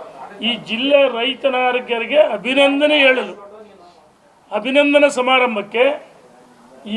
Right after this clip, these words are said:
ರಾಜ್ಯದ ರೈತನ-, ರೈತ ನಾಯಕರು, ಅಭಿವೃದ್ಧಿ ಅಧಿಕಾರರು ಮತ್ತು ಜಾತ್ಯತೀತ ನಾಯಕರು ಸನ್ಮಾನ್ಯ ಯಡಿಯೂರಪ್ಪನವರು ವಿಶೇಷವಾಗಿ ರವೀಂದ್ರನಾಥ್ ಬಗ್ಗೆ ಅಭಿನಂದನಾ ಸಮಾರಂಭ, ಅಭಿನಂದನಾ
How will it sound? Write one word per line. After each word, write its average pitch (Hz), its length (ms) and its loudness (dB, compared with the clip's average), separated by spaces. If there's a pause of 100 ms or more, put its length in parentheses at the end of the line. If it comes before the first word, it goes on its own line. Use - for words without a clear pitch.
(100)
ರಾಜ್ಯದ 240 400 2 (100)
ರೈತನ-, 240 560 0
ರೈತ 240 260 -4
ನಾಯಕರು, 240 380 0 (100)
ಅಭಿವೃದ್ಧಿ 220 380 -2
ಅಧಿಕಾರರು 240 500 -2 (1040)
ಮತ್ತು 262 180 0 (180)
ಜಾತ್ಯತೀತ 277 640 2 (100)
ನಾಯಕರು 226 320 -10 (800)
ಸನ್ಮಾನ್ಯ 254 460 -2
ಯಡಿಯೂರಪ್ಪನವರು 285 640 0 (1200)
ವಿಶೇಷವಾಗಿ 262 720 0 (140)
ರವೀಂದ್ರನಾಥ್ 247 420 -6
ಬಗ್ಗೆ 233 220 -2 (1400)
ಅಭಿನಂದನಾ 262 500 0
ಸಮಾರಂಭ, 233 340 2 (280)
ಅಭಿನಂದನಾ 220 680 -2